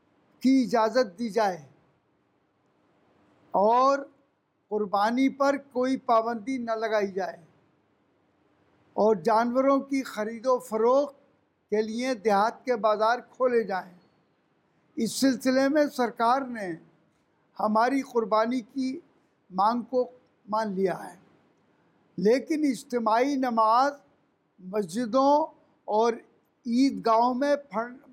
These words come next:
पढ़ने से मना किया है। सिर्फ पाँच आदमी ही मस्जिद या ईदगाह में सोशल दूरी के साथ नमाज पढ़ सकते हैं। यूपी सरकार ने अपनी guideline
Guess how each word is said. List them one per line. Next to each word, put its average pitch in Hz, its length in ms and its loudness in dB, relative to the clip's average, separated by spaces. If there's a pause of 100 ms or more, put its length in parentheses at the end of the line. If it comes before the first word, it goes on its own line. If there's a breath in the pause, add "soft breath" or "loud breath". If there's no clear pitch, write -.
(140)
पढ़ने 254 320 -8
से 269 200 -8
मना 220 300 -2
किया 180 300 -8
है। - 220 -20 (1120 soft breath)
सिर्फ 311 360 2
पाँच 269 540 -2
आदमी 233 400 -2
ही 247 440 -4
मस्जिद 220 440 -4
या 233 120 2
ईदगाह 220 560 0
में 240 200 -6
सोशल 220 460 -2
दूरी 226 380 -16
के 214 180 -2
साथ 247 340 0 (600)
नमाज 202 760 2 (1000)
पढ़ 285 120 -2
सकते 208 420 -2
हैं। 165 440 -4 (1900)
यूपी 254 440 0
सरकार 254 520 0
ने 277 160 0
अपनी 285 320 -4
guideline 240 840 -2